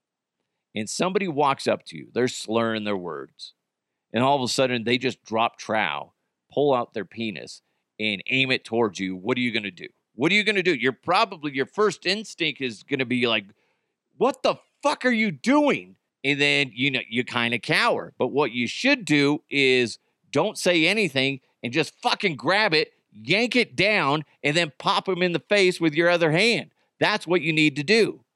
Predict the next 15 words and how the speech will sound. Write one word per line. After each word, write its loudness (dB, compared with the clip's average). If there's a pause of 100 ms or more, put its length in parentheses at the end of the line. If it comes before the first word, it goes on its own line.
(440)
because 0
that's -2
fucking -4
disgusting. -2 (760)
My -2
God. 0 (120)
Yeah, 0
rip -4
that -4 (160)
fucking -4
little -2
tiny -4 (180)
thing -2 (100)
out. -10 (240)
<laughs> -12